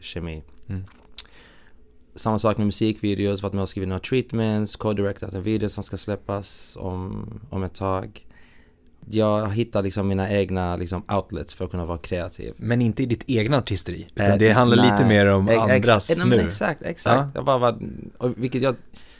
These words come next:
Speaker 1: samtidigt, när, inte om, när jag väl väljer att börja jobba på min egna musik, så vill jag egentligen ha samma slags dynamik där det är mer collaborative och jag kan ta in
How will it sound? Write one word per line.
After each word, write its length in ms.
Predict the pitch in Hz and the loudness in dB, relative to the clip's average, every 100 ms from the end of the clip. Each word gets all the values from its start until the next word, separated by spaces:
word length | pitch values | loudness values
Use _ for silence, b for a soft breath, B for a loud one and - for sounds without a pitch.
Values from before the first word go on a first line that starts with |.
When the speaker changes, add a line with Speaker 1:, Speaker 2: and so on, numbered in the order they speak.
| b | b
Speaker 1:
samtidigt, 600 | - - 139 135 117 110 - - - - - - | -8 -4 -2 0 0 -2 -6 -20 -16 -14 -14 -8
när, 540 | 110 113 110 107 104 - - - - - - - | -2 2 2 2 -2 -6 -14 -16 -20 -20 -20 -6
inte 220 | 107 92 | -4 -4
om, 380 | - 101 95 98 | -2 -2 0 0
när 200 | 104 98 | 0 0
jag 180 | 98 98 | -2 -2
väl 500 | 95 104 98 92 98 101 - - | 0 0 0 -2 -10 -16 -20 -12
väljer 400 | 98 101 95 90 | -4 -2 0 0
att 320 | 90 90 - - - - | -2 -4 -8 -18 -20 -8
börja 120 | - 95 | -2 0
jobba 240 | 98 92 | 0 -2
på 120 | - | -6
min 200 | 95 95 | -6 -4
egna 260 | - 110 98 | -4 -4 -4
musik, 300 | 95 - - | -6 -8 -8
så 120 | - | -4
vill 140 | 98 107 | 0 2
jag 80 | |
egentligen 320 | 110 127 113 117 | 2 0 -2 -4
ha 80 | |
samma 420 | 107 - 117 107 98 | -4 -4 -2 -2 -4
slags 380 | - 110 104 - | -2 -2 -2 -6
dynamik 680 | 95 95 92 107 113 95 - | -8 -4 -2 0 0 -2 -4
där 120 | 90 | -4
det 60 | |
är 40 | 92 | 0
mer 240 | 107 98 | 0 0
collaborative 760 | 92 98 117 113 104 98 98 92 | 0 -2 0 0 0 0 0 0
och 100 | 90 | 0
jag 140 | 101 | -2
kan 100 | 98 | -4
ta 140 | 92 104 | -4 -2
in 200 | 101 | -2